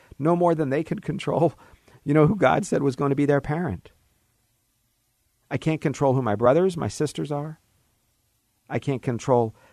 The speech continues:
my nieces or nephews. I don't get to choose who I get to hang around with when they are family, because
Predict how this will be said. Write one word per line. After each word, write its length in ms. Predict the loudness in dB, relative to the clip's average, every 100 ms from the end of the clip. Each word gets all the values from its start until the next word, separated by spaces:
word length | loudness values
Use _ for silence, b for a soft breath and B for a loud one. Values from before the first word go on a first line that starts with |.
| b
my 160 | -4
nieces 400 | 0 0 -2 -4
or 60 | -2
nephews. 300 | 0 -2 -4 _ b b
I 160 | -2
don't 240 | 0 0 0
get 160 | -2
to 120 | -2 -6
choose 420 | -2 0 0 -2
who 160 | -2
I 120 | -2 -2
get 180 | -4 -4
to 100 | -6
hang 200 | -6 -6
around 360 | -4 -4 -4
with 340 | -8 -12 -16 _ _ _ _ _
when 140 | -4 -2
they 120 | 0
are 140 | -2
family, 400 | -4 -6 -4 -4
because 520 | -4 -6 -4 -6 -6